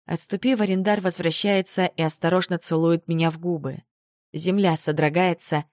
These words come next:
сильные руки обхватывают меня, трещит ткань, и резко раскрываются черные крылья.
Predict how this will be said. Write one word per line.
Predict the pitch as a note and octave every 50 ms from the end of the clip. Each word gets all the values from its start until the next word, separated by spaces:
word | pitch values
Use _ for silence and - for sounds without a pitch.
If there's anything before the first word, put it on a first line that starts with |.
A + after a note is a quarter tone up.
| _ _ _ _
сильные | - - - B3 A3+ G#3+ G3+ G3 G3 G3
руки | F#3+ G#3 A3 G3 - F#3+
обхватывают | F#3 E3+ - - - F#3 G3 G3 G3 - F3 D#3 D#3 D3+ D3 D3 -
меня, | D#3 D#3 D3+ D3 C#3 C#3 C#3 -
трещит | - G3 F#3 - - - G3 - _
ткань, | - - - G3+ G3 F#3+ F3+ E3+ _ _ _ _ _ _
и | - - G3 G3
резко | G3+ G#3+ A3 F#3+ - - - F3+
раскрываются | F3+ - - - F#3 F#3 F3 F3+ F3+ F3+ F3 - - E3+
черные | D#3 - - F3+ E3+ D#3+ E3 E3 E3 E3 D#3
крылья. | - - E3 D#3+ D3 C#3+ C#3 C3 B2+ B2+